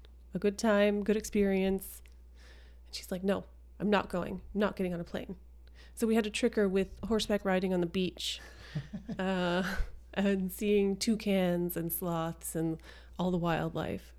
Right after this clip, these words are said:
Speaker 1: That kind of piqued her interest. Eventually she was like, "Okay, I'll go, but I'm still not excited about the airplane."
Speaker 2: And that was the easiest part?
Speaker 1: Yeah. Our, all of our flights were on time and uneventful.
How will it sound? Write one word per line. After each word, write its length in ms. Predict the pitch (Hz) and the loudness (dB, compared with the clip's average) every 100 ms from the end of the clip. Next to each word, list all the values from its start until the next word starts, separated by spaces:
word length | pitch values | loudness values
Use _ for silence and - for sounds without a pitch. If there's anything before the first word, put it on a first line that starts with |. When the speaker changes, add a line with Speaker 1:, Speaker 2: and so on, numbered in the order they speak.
| - | -10
Speaker 1:
That 140 | 175 170 | -10 -6
kind 180 | 185 | -4
of 140 | 170 - | -4 -2
piqued 240 | 202 185 | -4 0
her 80 | 185 | 0
interest. 560 | 165 165 - - - - - | 0 -2 -6 -10 -14 -18 -8
Eventually 420 | 170 180 165 - 165 | -4 -2 -2 -4 -6
she 140 | 170 | -6
was 140 | 165 | -6
like, 220 | 196 - - - - - - - - | -6 -8 -12 -20 -20 -20 -20 -20 -6
"Okay, 380 | 196 214 214 208 | -2 -2 0 2
I'll 120 | 185 | 2
go, 540 | 190 208 165 147 - 175 - - | 2 2 2 -2 -4 -10 -8 2
but 120 | 208 | 6
I'm 260 | 208 196 | 6 4
still 340 | 185 - 208 208 | -2 0 2 4
not 200 | 208 202 | 4 2
excited 420 | 196 196 180 170 | 0 0 0 0
about 220 | 170 165 | -2 -2
the 100 | 160 | -2
airplane." 400 | 156 143 - - - - - - - - - - - - - - - - | -4 -6 -8 -10 -12 -20 -20 -20 -20 -20 -20 -20 -20 -20 -20 -20 -8 -2
Speaker 2:
And 80 | 110 | 2
that 120 | 104 | 4
was 160 | 104 | 2
the 80 | 104 | 4
easiest 400 | 104 101 101 98 | 2 2 0 0
part? 260 | - 113 104 - - - - - - - | 0 0 0 -6 -12 -14 -20 -20 -20 -6
Speaker 1:
Yeah. 140 | 208 196 - - - - - | -4 -4 -8 -20 -20 12 12
Our, 80 | - 220 | 12 12
all 100 | 240 | 10
of 80 | 233 | 6
our 80 | |
flights 340 | 220 220 214 - | 2 2 0 2
were 160 | 180 - | 0 2
on 180 | 190 | 2
time 520 | 196 190 180 202 277 285 - - - - - | 2 0 2 2 2 -2 -12 -20 -20 -20 -6
and 500 | 165 160 165 160 165 - - - - - 180 - | -4 -2 -4 -6 -10 -16 -20 -20 -20 -12 -12 -6
uneventful. 760 | - 208 214 190 226 247 294 | -2 0 2 0 0 0 0